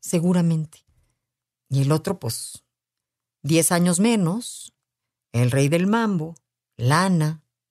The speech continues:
O sea, pues claro que quería rock and roll, ¿no? Y se lo está dando. En fin, yo creo que, ¿sabes? Si quieres avanzar en la vida, si quieres disfrutar la vida,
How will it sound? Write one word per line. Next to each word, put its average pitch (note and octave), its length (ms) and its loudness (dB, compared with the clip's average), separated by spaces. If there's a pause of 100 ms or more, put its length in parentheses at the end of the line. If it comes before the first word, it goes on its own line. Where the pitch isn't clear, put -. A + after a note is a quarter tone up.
(160)
O C3 100 -6
sea, C3 380 0 (500)
pues - 160 -14
claro E3 280 -2
que D3 140 -12
quería C#3+ 520 -2 (440)
rock D#3+ 380 0
and E3+ 180 2
roll, C#4+ 580 -2
¿no? F3 400 2
Y - 80 -2
se E3 180 0
lo D3 80 0
está F#3+ 240 0
dando. D#4 480 -4 (680)
En G3 180 2
fin, A#3+ 380 2 (340)
yo C4 280 2
creo C4 260 2
que, G#3+ 400 2 (580)
¿sabes? A3+ 300 2
Si F#3+ 140 -2
quieres B3 280 -2
avanzar F3+ 360 2
en E3+ 100 0
la D3 60 2
vida, D3 340 -4 (420)
si - 240 -6
quieres F#3+ 540 0 (260)
disfrutar F#3+ 680 0
la F#3+ 100 2
vida, G3 280 -2